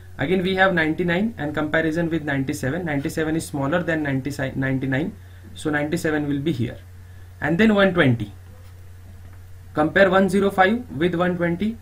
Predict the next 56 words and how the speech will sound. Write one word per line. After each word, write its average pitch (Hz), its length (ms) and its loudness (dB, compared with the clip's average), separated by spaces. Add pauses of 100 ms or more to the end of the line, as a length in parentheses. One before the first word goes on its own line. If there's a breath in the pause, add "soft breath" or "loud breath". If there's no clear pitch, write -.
One 156 180 0
twenty 165 280 0
is 170 120 2
greater, 147 380 0
so 156 160 -4
go 151 160 2
on 160 140 0
the 156 80 2
right 127 200 2
hand 160 180 -2
side. 180 260 -2 (500 loud breath)
One 175 240 4
twenty-two 180 500 2
and 202 220 4
one 175 160 4
twenty 156 280 0
will 147 160 0
be 143 120 0
compared. 143 440 0 (200)
One 151 200 -2
twenty 165 280 0
is 175 100 -4
smaller 160 340 2
than 175 200 2
one 147 180 0
twenty-two, 131 480 -2
so - 160 -4
you 151 80 2
can 160 200 -2
put 151 180 -4
it 156 100 -4
on 143 140 -2
the 156 100 0
left 127 260 0
hand 113 160 -4
side. - 180 -12 (920 loud breath)
So 175 160 4
all 196 140 8
the 220 140 6
elements 220 400 6
are 208 160 6
being 208 180 2
checked 190 380 0 (240)
and 151 160 0
my 175 140 4
tree 175 220 -2
structure 175 440 -2
forms 151 340 -2
like 117 220 0
this. 131 160 -10
So 135 160 -4
this 147 180 -4
is 170 140 0
my 175 100 4
root 180 240 4
element, 190 400 2